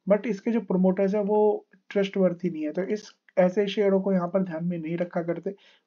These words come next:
अ, मैं आपको इग्नोर करने की सलाह दूंगा, but still आपको यहाँ पर रिस्क लेने का मौका चाहिए, तो यहाँ पर आप खरीद सकते हैं। अ, सोलह सौ इकसठ का लेवल निकले तब यहाँ पर खरीदिएगा तो एक तेजी होती हुई नजर आ सकती है।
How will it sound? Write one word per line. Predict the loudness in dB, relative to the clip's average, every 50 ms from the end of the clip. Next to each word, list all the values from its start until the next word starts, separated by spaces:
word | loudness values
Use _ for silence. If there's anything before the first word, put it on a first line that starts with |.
| _ 0
अ, | 2 4 4 4 4
मैं | 4 4 4
आपको | 4 2 2 0 0
इग्नोर | 2 2 2 0 0 0 0
करने | -2 0 0 2 0
की | 2 0 0
सलाह | 0 2 2 2
दूंगा, | 0 0 -2 -2 2 2 2
but | 2 0 -4
still | -6 -4 0 0
आपको | 0 0 0 -2 -2
यहाँ | -2 -2 -2
पर | -2 -2 -2 -2 -2 -4 -6 -6
रिस्क | -4 -2 -2 -4 -4 -4
लेने | -4 -4 -4 -4 -4 -4
का | -4 -6
मौका | -4 -4 -6 -8 -8 _ -6 -6 -6
चाहिए, | -6 -6 -4 0 0 0 0 -2 -6 _ _ _ _ _ _ _
तो | -2
यहाँ | 0 2 4
पर | 4 4
आप | 4 2 0 0
खरीद | 2 2 2 2
सकते | 0 -2 -4 -2 0 0
हैं। | 0 0 0 -2
अ, | -2 0 0 0
सोलह | 0 0 2 2 2
सौ | 2 2 0 0 0 -2 -4 -2 0 2 2 2 0 0 -4
इकसठ | -6 -2 -2 -2 -2
का | 2 2 2
लेवल | 2 2 2 2 2
निकले | 0 0 -2 -4 -6 -6 -6 _ -20 _ _ _ -4
तब | -2 0 2
यहाँ | 2 2 2
पर | 2 0
खरीदिएगा | 0 0 0 0 2 2 2 2 2 0
तो | -2 0 2
एक | 2 2 0 0 0
तेजी | 0 0 2 0
होती | -2 -4 -4 -6
हुई | -6 -6 -6 -6
नजर | -6 -6 -6 -8
आ | -8
सकती | -10 -12 -18 -16 _ -12
है। | -12